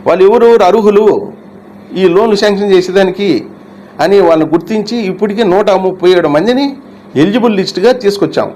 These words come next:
ఈ నూట ముప్పై ఏడు మందికి కూడా జూన్ పది లోపల ఫుల్ షేప్‌లో కలెక్టర్ మేడం గారి ద్వారా ఇప్పుడు వెరిఫై చేయండి, మీరు పోయి ఇప్పుడు వెరిఫై చేసుకోవచ్చు. ఎక్కడైనా ఎంఆర్పీ వైలేషన్ ఉంటే ఇప్పుడు నేనే పోయి కేసు పెడతాను. ఎక్కడ ఎంఆర్పీ వైలేషన్ లేదు కేసు, మేము కేసు పెట్టడం జరిగిందండి.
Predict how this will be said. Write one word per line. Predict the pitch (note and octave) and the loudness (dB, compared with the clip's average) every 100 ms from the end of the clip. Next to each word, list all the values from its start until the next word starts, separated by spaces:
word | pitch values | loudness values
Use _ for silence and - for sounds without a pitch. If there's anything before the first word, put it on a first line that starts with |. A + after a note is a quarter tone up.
| F3+ | 0
ఈ | F#3+ F#3 | 2 2
నూట | A#3 C#4 B3+ | 0 2 0
ముప్పై | A#3+ A#3+ A3+ | -2 0 2
ఏడు | G#3 G3 | 2 2
మందికి | F#3+ D#3+ | 0 0
కూడా | F#3+ B3+ - - - - - - | 2 2 -2 -18 -20 -20 -20 -6
జూన్ | C#3 B3+ A#3+ | 0 0 2
పది | G#3 G#3+ A#3 | 0 2 2
లోపల | A#3 A3+ F#3 | 2 2 0
ఫుల్ | D#3 A#3+ C#4 | 0 -4 -2
షేప్‌లో | - A#3 F#3 A#2+ - - - | 2 2 2 -2 -4 -8 -2
కలెక్టర్ | A#3 - A3+ | -2 0 -2
మేడం | G3+ G3 G3 F#3+ | 0 2 2 0
గారి | E3 F#3+ | 0 0
ద్వారా | G3 D#4+ - - - - | 0 -2 -6 -20 -20 -14
ఇప్పుడు | F#3 G3 | -8 -4
వెరిఫై | G3 A3 A3 G#3+ | -4 -4 -8 -6
చేయండి, | G#3 F#3 | -6 -6
మీరు | F#3 G3+ | -8 -8
పోయి | A#3+ | -8
ఇప్పుడు | G3+ G#3 G3 | -10 -8 -8
వెరిఫై | G3+ G#3+ F#3+ | -6 -8 -8
చేసుకోవచ్చు. | F#3 G3 F#3+ F#3+ A3 G#3+ - - _ _ _ | -10 -10 -10 -8 -10 -10 -18 -20 _ _ _
ఎక్కడైనా | D3+ E3+ A3+ A#3 A3 | -14 -12 -10 -10 -10
ఎంఆర్పీ | A3+ C4 G#3 | -10 -10 -8
వైలేషన్ | A3 G#3+ G#3+ G#3+ | -8 -8 -10 -12
ఉంటే | A3 | -12
ఇప్పుడు | G3+ G3+ | -12 -12
నేనే | A3+ | -10
పోయి | G3+ G3+ | -10 -12
కేసు | F3 - | -14 -16
పెడతాను. | A2 G#2+ - _ _ D3 | -18 -20 -20 _ _ -18
ఎక్కడ | - - A#3 | -18 -14 -10
ఎంఆర్పీ | A#3 A3 A3 A3+ G3+ G#3 | -8 -10 -10 -10 -8 -8
వైలేషన్ | G3+ G3 G3+ | -8 -10 -10
లేదు | G3+ | -10
కేసు, | G3 G#3+ G#3+ _ _ _ E3 | -10 -12 -12 _ _ _ -12
మేము | G#3+ | -10
కేసు | G#3 A3 A3+ | -10 -10 -10
పెట్టడం | G#3+ G#3 G3+ | -12 -12 -12
జరిగిందండి. | D#3+ F3 D#3+ A#2 | -10 -10 -12 -14